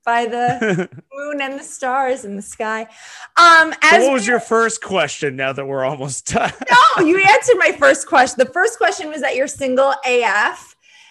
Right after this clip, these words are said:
Speaker 1: And then now here's my, my second fi-, my question to end things off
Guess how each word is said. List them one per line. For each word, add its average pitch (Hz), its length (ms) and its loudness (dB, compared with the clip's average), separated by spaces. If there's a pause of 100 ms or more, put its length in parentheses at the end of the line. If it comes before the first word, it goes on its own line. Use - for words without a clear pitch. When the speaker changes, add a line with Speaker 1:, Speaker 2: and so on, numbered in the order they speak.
(100)
Speaker 1:
And 294 180 4
then 285 200 0
now 277 280 2
here's 294 260 -8
my, 277 220 -8 (180)
my 269 240 0
second 285 680 -4
fi-, 339 340 0
my 254 400 0
question 285 440 -4
to - 260 -4
end 269 260 0
things 262 320 -4
off 294 480 0